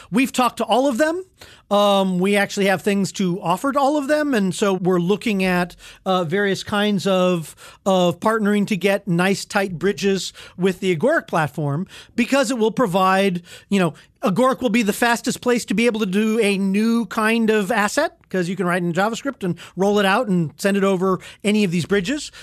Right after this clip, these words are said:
We have a bridge technology agnostic layer in JavaScript, so it just looks like, you know, here's a person, let me hand it to you. And the fact that that goes over the wire to another chain through,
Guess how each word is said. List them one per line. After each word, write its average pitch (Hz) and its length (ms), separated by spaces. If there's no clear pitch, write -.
We 202 140
have 214 320
a 190 400
bridge 185 460
technology 226 680
agnostic 208 560
layer 220 300
in 208 100
JavaScript, 190 500
so 185 100
it 175 40
just 196 220
looks 208 160
like, 190 260
you 185 60
know, 165 200
here's 196 200
a 208 60
person, 208 280
let 196 60
me 196 100
hand 247 180
it 190 80
to 170 80
you. 185 120
And 208 100
the - 40
fact 208 220
that 190 60
that 185 180
goes 190 240
over 185 140
the 180 80
wire 180 240
to 185 120
another 170 220
chain 269 380
through, 190 400